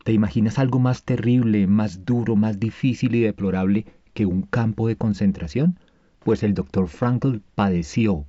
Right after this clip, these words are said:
cuatro de ellos durante varios años y nos enseña que darle sentido a la vida fue la herramienta que utilizó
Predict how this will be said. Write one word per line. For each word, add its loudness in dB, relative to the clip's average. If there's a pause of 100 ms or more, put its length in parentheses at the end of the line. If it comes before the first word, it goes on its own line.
(100)
cuatro 0
de 2
ellos 0
durante 0
varios 0
años -2 (260)
y 2
nos 2
enseña 0 (200)
que 0
darle -2
sentido 0
a -2
la -2
vida 2 (180)
fue 0
la 2
herramienta 2
que -2
utilizó -2